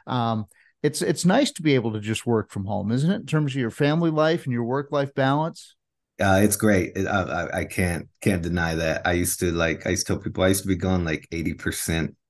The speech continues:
Speaker 2: at least at my last scene, I was gone eighty percent of the year. So there was far and few times that I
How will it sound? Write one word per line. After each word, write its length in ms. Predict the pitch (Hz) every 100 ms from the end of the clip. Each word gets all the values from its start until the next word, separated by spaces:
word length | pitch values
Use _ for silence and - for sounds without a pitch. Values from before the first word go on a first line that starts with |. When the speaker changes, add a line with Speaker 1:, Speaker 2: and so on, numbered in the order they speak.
| _
Speaker 2:
at 80 | 95
least 200 | 98 110
at 100 | 110
my 100 | 95
last 300 | 90 92 90
scene, 140 | 95 92
I 60 |
was 120 | 117
gone 200 | 117 120
eighty 160 | 113 110
percent 380 | 104 - 107 101
of 60 |
the 80 | 90
year. 220 | 92 92
So 320 | 85 - 85 82
there 140 | 90
was 240 | 90 87 -
far 200 | - 104
and 120 | 104 104
few 160 | 101
times 360 | 98 98 92 85
that 140 | 87
I 180 | 82